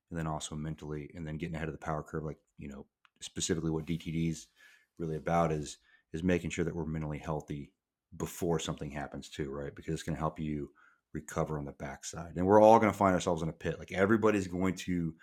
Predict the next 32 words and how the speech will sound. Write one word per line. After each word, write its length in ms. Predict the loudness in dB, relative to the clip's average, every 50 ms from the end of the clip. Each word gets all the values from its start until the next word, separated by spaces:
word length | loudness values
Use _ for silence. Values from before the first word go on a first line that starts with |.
| -20 -20 _ _ _ _ _ _ _
find 300 | -6 -2 0 0 0 0
themselves 420 | 0 -2 -2 -2 -4 -4 -4 -4
in 40 | -6
the 60 | -10
pit 200 | -10 -8 -6 -6
of 80 | -6 -6
despair 420 | -6 -8 -10 -8 -6 -6 -6 -6
mentally 460 | -6 -6 -8 -6 -8 -8 -8 -10 -12 _ _ _ _ _ _ -10
at 80 | -8
some 200 | -4 -2 -2 -2
point 220 | -4 -4 -6 -6 -6
in 40 | -6
time 160 | -6 -6 -4
in 40 | -4
their 100 | -6 -6
life, 240 | -6 -6 -6 -4 -2
no 60 | 0
matter 160 | 2 2 4 6
what 140 | 4 4
they're 80 | 4 0
doing, 260 | -6 -8 -12 -14 -16 -20 _ _ -12
right? 240 | -8 -6 -6 -8 -8 -12 _ -10
It 40 | -6
doesn't 180 | -6 -4 0 0
matter 280 | 2 2 2 0 -2
if 160 | -4 -6 -8
you're 280 | -6 -4 -4 -4 -6 -8 _ _ _ _ _ _ _ _ _ _ _ _ _ _
a 40 | -12
cashier 440 | -8 -6 -6 -6 -6 -6 -4 -4 -4
at 60 | -4
Walmart 440 | -2 -2 -2 -2 -4 -6 -8 -10 -12
for, 280 | _ -14 -14 -14 -14